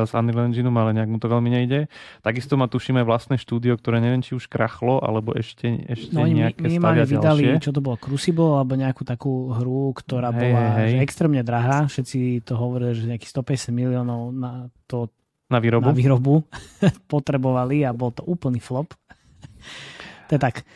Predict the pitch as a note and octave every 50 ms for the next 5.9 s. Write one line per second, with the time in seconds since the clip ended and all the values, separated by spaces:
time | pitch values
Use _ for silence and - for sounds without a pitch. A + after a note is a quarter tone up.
0 | - - _ - D3 D3+ D#3 F3+ F3 F3 - E3 - - E3 - - D#3 C3+ C3
1 | B2 - - C3 - - C3+ C3+ C#3 D3+ D#3+ D#3+ C#3 B2+ A#2+ B2+ A#2+ A#2+ B2+ B2
2 | C3+ C#3 C3+ C3 B2 - - C3 B2+ - - D#3 C#3 C#3 C3 - - C3 - A#2+
3 | A#2+ B2+ B2+ C3 C3+ - D#3+ D3+ C#3 B2+ - C#3 - C3+ B2+ A#2+ B2 B2+ B2 -
4 | _ _ _ - - B2+ B2 - C3 B2 B2+ C3 C3 B2+ - - D3 B2 A#2+ A#2+
5 | C#3 C#3+ C3 B2+ A#2+ B2+ B2 - - - A#2+ A2 - - D#3+ D#3 B2